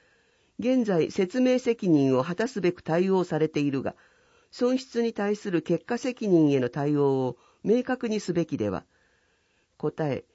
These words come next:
企業事業資金貸付金の総括でも述べているが、この結果について、私、市長にすべての責任がある。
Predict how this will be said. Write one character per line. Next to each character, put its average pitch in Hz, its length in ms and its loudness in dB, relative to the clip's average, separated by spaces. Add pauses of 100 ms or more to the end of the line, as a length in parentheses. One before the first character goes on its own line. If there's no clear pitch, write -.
(460)
企 262 200 -2
業 190 240 4
事 180 160 -4
業 240 200 2
資 - 140 -6
金 165 260 4
貸 156 240 -6
付 - 260 -4
金 208 220 -2
の 196 120 0
総 202 220 0
括 151 280 -4
で 156 80 2
も 143 140 2
述 170 120 0
べ 156 120 0
て 120 100 -4
い 120 100 -2
る 127 120 -2
が、 - 140 -8 (640)
こ 208 100 -2
の 254 140 0
結 247 200 -2
果 233 120 -2
に 220 120 -2
つ - 160 -8
い - 100 -2
て、 127 220 -4 (280)
私、 202 640 -6
市 - 160 -18
長 247 260 2
に 170 180 2
す - 160 -6
べ 233 120 0
て 165 120 2
の 127 80 2
責 147 300 -4
任 160 200 6
が 120 200 0
あ 104 60 -4
る。 - 140 -8